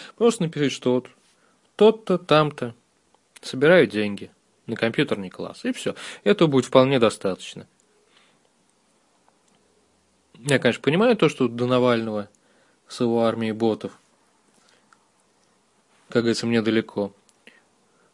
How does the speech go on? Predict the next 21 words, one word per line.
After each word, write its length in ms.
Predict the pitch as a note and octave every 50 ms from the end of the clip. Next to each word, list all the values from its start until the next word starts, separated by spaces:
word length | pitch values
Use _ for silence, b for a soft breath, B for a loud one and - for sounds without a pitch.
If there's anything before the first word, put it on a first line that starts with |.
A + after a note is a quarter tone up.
| _ _ _ -
Но 140 | D3+ G3+ A#3+
денежка 520 | D#3 C3 D#3+ F#3 F#3 F#3 - - C3 B2
идет. 360 | G#2+ - G#2 F2+ F2 - - _ _ _ _ _ _ _ _ _ _ _ - -
Хотелось 420 | - - C3+ B2+ B2+ D3 C#3+ B2
бы, 80 | - C3+
конечно, 360 | - C3+ C3 C3 B2+ - A#2+
все 160 | - - C3+ B2+
это 240 | - - A#2+ A2+
собрать 580 | A2 - - - B2 B2 B2 B2 B2 A#2+ A#2 -
и 140 | A#2 A#2 A2+
закупить 600 | A2 A2+ A2+ - A#2+ A#2 - B2+ A#2+ A2+ - B2+ - _ _ _ _
уже 220 | - A#2 A2+ A#2+ A2+
до 200 | A#2+ C#3+ G3 A#3
сентября 580 | A3+ - B2 - - - A2+ A2 G2+ F#2+ F#2+ _ _ _ _ _ _ _ _ _ _ -
месяца. 580 | A#2 G#2+ G2+ F#2+ - - - - - G#2 - _ b b b b b b b b b b b b b b b b b b _
Ну, 220 | - C3 G#3 A#3+ A#3 - _ _ -
попробуем, 460 | E3+ E3+ E3 D3 D3+ D3+ D#3+ D3+ B2+
постараемся, 600 | - - - B2+ A2+ A2 A2 G#2+ G#2 G2 - -
может 300 | A2 B2+ D#3 D#3 D3+ A#2
быть, 240 | A2+ A#2 B2 A#2+ -
получится. 540 | - A2+ G#2 F#2+ F#2+ F#2 - - - -